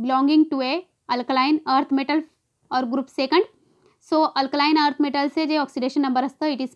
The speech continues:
plus two. Hence, oxidation number of calcium is plus two. ऑक्सिजनचं आपल्याला माहिती आहे, that is minus two. Sum of oxidation number for all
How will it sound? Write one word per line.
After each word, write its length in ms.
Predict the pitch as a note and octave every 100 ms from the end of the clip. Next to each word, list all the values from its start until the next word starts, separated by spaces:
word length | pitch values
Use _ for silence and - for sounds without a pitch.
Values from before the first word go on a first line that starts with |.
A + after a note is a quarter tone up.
| _
plus 240 | B3+ - -
two. 100 | E4+ G#4 - _ -
Hence, 260 | D4 G#4 - _ _ -
oxidation 560 | C4+ - D#4 D#4+ F4 D4+
number 180 | B3+ C4+
of 80 | C#4+
calcium 440 | A#3+ A#3+ C#4+ C#4 E4+
is 120 | - _
plus 200 | B3+ C4 -
two. 120 | C#4+ F#3 _ _ _ -
ऑक्सिजनचं 480 | C4 - D4+ D4+
आपल्याला 320 | D#4 D4 C#4+ C#4
माहिती 280 | C4 C4
आहे, 80 | D4+
that 140 | B3 D#4+
is 60 | F4 _ - B3+
minus 340 | B3+ C4+ C4+ -
two. 80 | G#3+ - _ _ _ _ _ _ _ _ _ _
Sum 220 | - G3+ E4
of 160 | E4+
oxidation 440 | E4 E4 D#4 E4 D#4+
number 180 | D#4+ E4
for 180 | D#4 D4
all 120 | D#4+